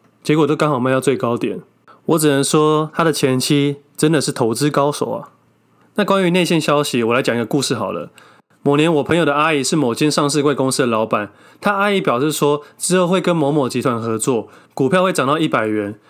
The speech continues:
而这阿姨已经透过一些特殊的管道买进，跟我朋友说多少买一点，而我朋友在这边下单，当然他也会分享给我这个消息。我知道我的朋友不会骗我，而且我也知道他阿姨是上市贵公司的老板，但我为了坚持自己的原则，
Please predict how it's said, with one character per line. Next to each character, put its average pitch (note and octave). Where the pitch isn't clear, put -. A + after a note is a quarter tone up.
而 D3
这 F3
阿 F3+
姨 D3
已 -
经 D3+
透 D#3
过 D#3+
一 D3+
些 D3+
特 D3+
殊 D#3
的 C3+
管 G#2+
道 C3+
买 G2+
进， A2+
跟 G3
我 E3+
朋 D#3+
友 D#3
说 D3+
多 D3+
少 C3
买 A2+
一 A#2
点， A2
而 F3
我 F#3
朋 E3
友 D3
在 D#3+
这 D3+
边 D3+
下 C#3
单， A2+
当 F3+
然 E3+
他 E3+
也 C#3+
会 D#3
分 D3+
享 C3+
给 A#2+
我 A#2+
这 B2
个 B2
消 A#2
息。 A2+
我 -
知 C3
道 F#3
我 F3
的 F#3
朋 E3
友 D3
不 C#3
会 C3+
骗 C3+
我， A#2+
而 C#3
且 D#3
我 D3
也 B2+
知 C3+
道 C#3
他 C#3+
阿 C#3
姨 C3
是 B2+
上 B2+
市 C3
贵 C3
公 B2
司 B2+
的 A2+
老 G#2+
板， A2+
但 G3
我 D3+
为 F3
了 D3+
坚 E3
持 D3+
自 E3
己 D3+
的 B2
原 A2+
则， A2